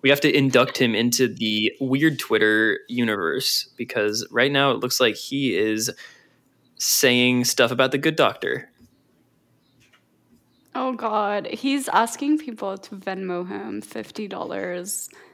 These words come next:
Speaker 2: And the tweet has, like, one like.
Speaker 1: Yeah. Um, ooh, this one is a, uh, really, really, really low res Succession screenshot.
Speaker 2: <laughs>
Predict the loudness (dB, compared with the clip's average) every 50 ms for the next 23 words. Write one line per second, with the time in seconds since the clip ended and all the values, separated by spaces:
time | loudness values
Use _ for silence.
0 | _ _ _ _ _ _ -4 -2 -2 0 -2 -2 -4 -4 -6 -6 -4 -4 -6 -8
1 | -8 -8 -8 -8 -8 -8 -6 -6 -6 -6 -6 -8 -10 -10 -10 -10 -10 -10 -12 -12
2 | -14 -14 -18 _ -20 -20 _ _ _ _ _ _ _ _ _ _ _ _ _ _
3 | _ _ _ _ 0 2 2 4 4 4 4 4 4 4 2 2 0 -4 -8 -14
4 | -20 -20 _ _ _ _ _ _ -14 -6 -2 2 2 4 4 4 2 2 0 0
5 | -2 -4 -10 _ -20 -20 _ _ 0 0 2 0 0 -2 -4 -4 -2 0 0 0
6 | 0 0 -2 -2 0 0 0 -2 -2 -4 -6 -8 -10 -14 -20 _ _ -2 0 0
7 | 0 0 -2 -2 -2 -2 -2 -4 -4 -4 -4 -2 0 0 2 2 2 0 0 -2
8 | -4 _ _ _ _ _ _ _ _ _ _ _ _ _ _ _ _ _ _ _
9 | _ _ -8 -6 -4 0 2 4 6 6 6 6 6 6 4 2 4 4 6 6
10 | 8 6 6 4 2 -2 -2 2 4 6 6 6 6 6 4 4 2 4 4 4
11 | 4 4 4 4 4 6 6 6 4 2 2 0 0 0 0 0 0 2 2 2
12 | 2 2 -2 -2 -4 -4 -6 -6 -8 _ -4 -4 -4 -2 -4 -4 -2 -2 0 0
13 | 2 2 0 0 -2 -8 _ _ _ _ -16